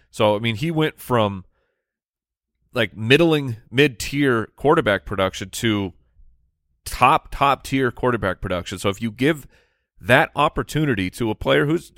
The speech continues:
I think Herbert's proven himself at this point, that with the right weapons around him and the, in the right coaching scheme, he can be a,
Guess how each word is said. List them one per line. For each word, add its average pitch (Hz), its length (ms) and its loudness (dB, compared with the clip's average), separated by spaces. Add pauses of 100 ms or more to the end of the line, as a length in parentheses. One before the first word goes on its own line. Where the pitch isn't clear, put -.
(160)
I - 80 -6
think 156 240 -6
Herbert's 151 300 4
proven 165 360 -2
himself 98 360 -4
at 92 100 -10
this 92 160 -8
point, 95 360 -8 (240)
that 98 240 0 (460)
with 120 200 0
the 113 100 2
right 113 320 2
weapons 113 360 2
around 110 260 0
him 101 80 -6
and 98 80 -6
the, 90 180 -6
in 98 120 -10
the 95 80 -6
right 92 200 -4
coaching 220 380 4
scheme, 104 340 -10 (500)
he 160 200 0
can 131 180 -6
be 107 440 2 (360)
a, 95 360 0